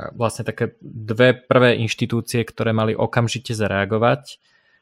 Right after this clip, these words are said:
a sú cirkev. A p-, mali podľa mňa ako okamžite zrušiť omše namiesto robenia vyhlásení, že, e, vlastne s-,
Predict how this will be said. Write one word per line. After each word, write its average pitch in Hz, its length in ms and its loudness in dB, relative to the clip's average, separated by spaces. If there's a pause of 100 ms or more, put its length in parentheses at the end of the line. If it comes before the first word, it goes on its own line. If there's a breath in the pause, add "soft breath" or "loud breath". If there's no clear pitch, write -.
(140)
a 104 420 -2
sú - 220 -6
cirkev. 120 640 0 (800)
A 104 220 -8
p-, - 180 -20 (160)
mali 110 260 -6
podľa 110 320 -2
mňa 110 200 0 (120)
ako - 400 -6
okamžite 110 800 2
zrušiť 107 540 -4
omše 113 560 2
namiesto 107 760 0
robenia 104 460 2
vyhlásení, 104 800 2
že, 98 320 -4 (480 loud breath)
e, 92 100 -8 (180)
vlastne 101 540 -4
s-, - 380 -14